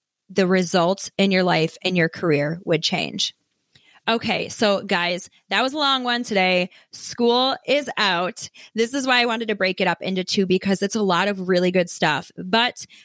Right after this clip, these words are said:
I don't know about you guys, but my brain span and, like, my attention <laughs> is, does not go that far. So we're done with today. I do wanna leave you with your last real challenge.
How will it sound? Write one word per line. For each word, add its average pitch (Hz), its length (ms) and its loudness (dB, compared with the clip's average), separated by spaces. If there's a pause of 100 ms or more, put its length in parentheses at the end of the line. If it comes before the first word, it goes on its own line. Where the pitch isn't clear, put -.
(140)
I 202 140 0
don't 240 100 0
know 247 80 0
about 233 180 2
you 190 160 2
guys, 214 360 0
but 185 200 0
my 180 140 0
brain 175 320 -2
span 196 480 0
and, 180 160 0
like, 170 240 2
my 180 80 2
attention 185 720 0 (100)
<laughs> - 140 -10
is, 233 240 2
does 214 240 0
not 180 240 -2
go 165 120 0
that 165 220 -2
far. - 320 -2
So 185 380 0 (280)
we're 208 140 2
done 202 300 0
with 254 180 -4
today. 185 480 2 (220)
I 190 160 0
do 202 320 0
wanna 247 260 2
leave 180 260 0
you 202 140 -2
with 170 380 0 (280)
your 208 240 2
last 190 680 -2
real 175 560 2 (140)
challenge. 107 600 -2